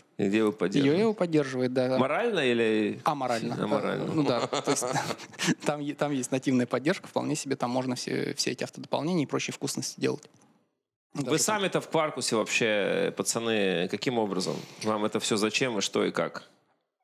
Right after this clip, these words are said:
Speaker 2: Мы на него смотрели, когда он то стартовал, то есть мы т-, у на-, у нас-то внутри там всякие спринги, смотрим в, в, в,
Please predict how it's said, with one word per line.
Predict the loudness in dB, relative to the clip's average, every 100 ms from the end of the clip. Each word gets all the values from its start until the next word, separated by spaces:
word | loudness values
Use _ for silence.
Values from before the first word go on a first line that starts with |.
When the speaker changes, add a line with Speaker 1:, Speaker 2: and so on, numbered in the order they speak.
| _
Speaker 2:
Мы | 0 4 6
на | 6
него | 4 4
смотрели, | 2 0 2 2 2 2 -2 -6 -18 -4
когда | -2 2 2
он | 0
то | -2
стартовал, | -4 -4 -2 0 2 0
то | -2
есть | -6 -6 -10 -12 -20 -2
мы | 0 0
т-, | 2
у |
на-, | 2
у | 4 2
нас-то | 2 0 0
внутри | 2 2
там | 0
всякие | -2 -4 -4
спринги, | -2 0 2 2
смотрим | 2 2 2 0 -2
в, | -4
в, | -6 -2 -2 0
в, | 2 2 4 4 2